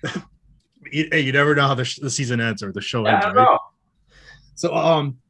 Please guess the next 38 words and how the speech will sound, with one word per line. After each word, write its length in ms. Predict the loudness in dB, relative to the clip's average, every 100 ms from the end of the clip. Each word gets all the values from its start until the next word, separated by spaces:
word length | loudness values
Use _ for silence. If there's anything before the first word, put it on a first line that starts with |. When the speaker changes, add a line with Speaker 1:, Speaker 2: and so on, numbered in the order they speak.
| _
Speaker 1:
so 200 | -4 2
in 60 | 2
the 60 | 2
beginning, 260 | 2 0
like 180 | 0 -2
you 60 | -4
mentioned, 260 | -6 -4 0
you 60 |
have 100 | 0
a 20 |
few 260 | 0 -8 -6
scenes 320 | -2 -2 -2
with 160 | -4 -4
Brady 320 | -2 0 0
and 140 | -4 -4
Maxwell. 540 | -4 -4 -4 -10 -10
How 160 | -6 -6
fun 280 | -2 -2
was 200 | 0 0
it, 60 | 0
like, 280 | -2 -4 -8 _
the 60 | -8
chemistry 440 | -2 -2 -2 -4
with 160 | -6 -6
you 120 | -6
guys 460 | -4 -4 -4 -6
and 140 | -8 -14 _ _ _ _ _ _
doing 220 | -6 -2 -2
those 200 | -2 -4
scenes? 440 | -4 -6 -8 -14 _ _ _ _ _
Speaker 2:
Uh, 380 | -4 0 2 0
it 60 | 0
was 160 | -2 0
super 220 | 0 0
fun 300 | 0 0 0
'cause 480 | -4 -4 -6 -14 -16 -18 -16
we 160 | -2 2
were 540 | 6 6 6 2 -4